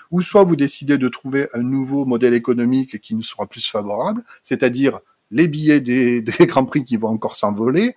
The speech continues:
euh, le, on va demander quoi ? Parce que, attendez, on a dix équipes, là. Tout, je, j'en entends certains qui commencent à râler pour dire, «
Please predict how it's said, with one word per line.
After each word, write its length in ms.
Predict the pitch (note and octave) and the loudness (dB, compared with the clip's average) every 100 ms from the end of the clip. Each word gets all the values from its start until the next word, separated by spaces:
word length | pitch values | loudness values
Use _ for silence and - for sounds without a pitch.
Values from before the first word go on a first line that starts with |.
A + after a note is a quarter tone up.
| - - - G#2+ | -12 -20 -10 -4
euh, 480 | A2 G#2+ G#2+ G#2 A2 | -2 -2 -6 -8 -4
le, 540 | A#2+ A#2+ A2+ A2+ A2+ B2+ | 0 2 0 -2 -4 0
on 80 | |
va 100 | C#3 | 0
demander 380 | C3+ C#3+ C3+ C3+ | 2 2 2 0
quoi ? 320 | - D#3 D#3 _ _ _ _ _ | 2 0 0 _ _ _ _ _
Parce 80 | - | -4
que, 340 | - C3+ A#2 _ | 4 4 4 _
attendez, 520 | - C#3 C3+ C#3 B2+ _ _ _ _ _ _ _ - | -4 0 4 4 2 _ _ _ _ _ _ _ -4
on 60 | C3 | 0
a 80 | B2+ | 0
dix 340 | A#2 F3 F#3 | 0 -4 -2
équipes, 420 | F3+ - F#3 - | -2 -2 -4 -4
là. 260 | G#2+ G2 G#2 | -6 -6 -8
Tout, 200 | - E3+ B2 | -8 -8 -6
je, 160 | B2 C#3+ | -6 -2
j'en 180 | - C#3 | 0 4
entends 280 | D3 C#3+ D#3+ | 4 2 2
certains 380 | - - F3 F3+ | 2 2 0 0
qui 180 | - | -4
commencent 380 | B2 B2+ C3 - | -4 -2 -2 -2
à 80 | C3 | -4
râler 320 | B2 B2 E3 | -2 -2 -2
pour 180 | E3 A2+ | 0 -4
dire, « 240 | C#3 E3+ | 0 -2